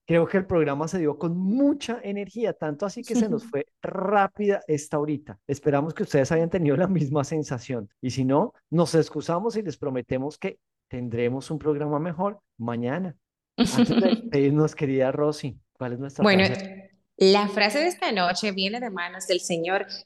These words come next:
Speaker 3: James Clear, quien es un escritor estadounidense muy conocido por su libro Hábitos Atómicos. De parte del señor James nos llega la siguiente frase.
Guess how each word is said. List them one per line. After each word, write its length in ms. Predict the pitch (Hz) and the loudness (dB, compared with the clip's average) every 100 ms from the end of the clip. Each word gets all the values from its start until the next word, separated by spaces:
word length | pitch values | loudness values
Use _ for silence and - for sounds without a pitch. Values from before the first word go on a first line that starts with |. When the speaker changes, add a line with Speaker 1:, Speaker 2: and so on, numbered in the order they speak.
| _ | _
Speaker 3:
James 760 | 175 165 214 220 240 277 - - - | 0 4 6 6 4 0 -4 -6 -2
Clear, 480 | 202 180 156 208 - - _ _ - | 2 4 2 0 -4 -20 _ _ -8
quien 640 | 240 233 226 226 220 - - | -2 0 0 -2 -4 -8 -4
es 400 | 285 359 370 - | -2 -2 -4 -6
un 240 | 240 254 240 | -6 -6 -4
escritor 720 | - 226 233 226 196 190 190 - | -2 -2 0 0 0 2 2 2
estadounidense 1080 | 208 - 190 190 220 285 233 170 170 - 240 - - _ | -2 0 2 2 4 4 2 0 -4 -6 -6 -8 -20 _
muy 460 | 220 226 285 349 339 | 8 10 10 8 8
conocido 680 | 302 285 262 208 180 190 | 4 4 4 6 6 6
por 200 | 190 196 | 6 4
su 160 | 196 247 | 6 6
libro 420 | 208 180 175 180 - _ | 6 2 2 0 0 _
Hábitos 600 | 208 233 285 285 285 - | 4 4 -2 -6 -8 -8
Atómicos. 1120 | 196 - 160 156 151 139 - - - - - _ | -10 -6 -6 -6 -8 -10 -2 -2 -2 -10 -20 _
De 160 | 190 190 | 2 2
parte 420 | 196 208 214 233 | 4 4 4 4
del 140 | 214 | 2
señor 440 | 190 170 175 175 180 | 0 -6 -4 -6 -4
James 500 | 214 214 190 196 - | 0 2 0 -2 -6
nos 240 | 208 190 - | -6 -6 -2
llega 300 | 185 185 214 | 0 0 -2
la 180 | 208 196 | -2 -2
siguiente 480 | 196 180 151 151 160 | -4 -10 -10 -8 -8
frase. 440 | - - - - | -4 -8 -8 -12